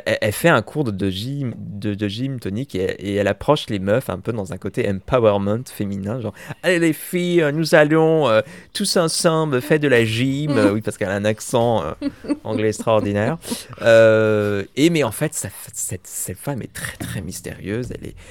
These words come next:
elle est pleine de secret, on la voit, elle est, elle espionne avec des, avec des jumelles, elle a des choses cachées dans sa cave, donc on va vous laisser découvrir ce qui se passe.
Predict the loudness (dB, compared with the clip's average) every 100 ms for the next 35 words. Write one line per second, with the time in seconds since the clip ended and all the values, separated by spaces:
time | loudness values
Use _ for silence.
0 | -20 -18 -16 -10 -10 -8 -8 -8 -8 -8
1 | -12 -10 -8 -8 -10 -8 -8 -8 -12 -18
2 | -20 -16 -10 -10 -12 -12 -8 -6 -6 -8
3 | -12 -14 -14 -18 -20 -20 -20 -18 -14 -12
4 | -8 -4 0 0 -2 -4 -6 -6 -10 -10
5 | -14 -20 -20 -14 -8 -8 -8 -8 -8 -6
6 | -6 -8 -10 -14 -12 -10 -10 -10 -10 -8
7 | -6 -8 -8 -8 -8 -8 -8 -8 -12 -12
8 | -14 -14 -16 -6 -6 -4 -8